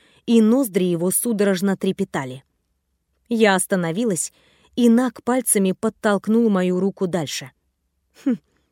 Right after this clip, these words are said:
а он нетерпеливый. Мне это ужасно понравилось. Я совершенно осмелела,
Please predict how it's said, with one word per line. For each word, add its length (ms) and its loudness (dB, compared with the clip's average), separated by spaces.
а 160 4
он 200 2
нетерпеливый. 800 -2
Мне 360 4
это 140 -2
ужасно 500 -2
понравилось. 680 -4
Я 240 4
совершенно 800 2
осмелела, 720 0